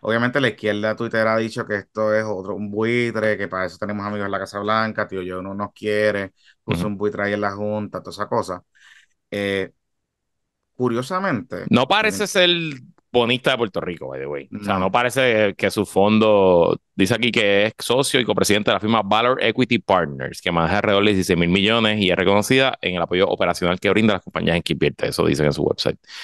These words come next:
Speaker 2: Pero las inversiones del fondo parece que vienen más de la, lado del, de ciencia y tecnología, no necesariamente, no parece que sea bonista de, de bonos de Puerto Rico, o actualmente no lo sea.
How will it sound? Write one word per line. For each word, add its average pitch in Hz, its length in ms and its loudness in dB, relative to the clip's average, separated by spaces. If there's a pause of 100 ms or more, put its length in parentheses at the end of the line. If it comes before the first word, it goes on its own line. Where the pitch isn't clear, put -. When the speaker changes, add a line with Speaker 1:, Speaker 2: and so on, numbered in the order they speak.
(280)
Speaker 2:
Pero 92 500 4
las 98 180 2
inversiones 98 440 2
del 120 160 2
fondo 120 300 0
parece 92 240 0
que 98 80 4
vienen 98 180 4
más 95 140 2
de 95 100 2
la, 82 240 4
lado 80 200 6
del, 87 220 4
de 82 100 4
ciencia 87 880 2
y 78 160 2
tecnología, 80 580 2
no 78 120 0
necesariamente, 85 480 0
no 87 200 4
parece 101 380 2
que 82 200 -4
sea 82 180 -6
bonista 82 480 -4
de, 69 240 -6
de 78 100 -6
bonos 73 200 -6
de 80 60 -6
Puerto 78 200 -12
Rico, 85 300 2
o 82 180 6
actualmente 80 520 2
no 76 100 4
lo 71 80 4
sea. 76 240 -6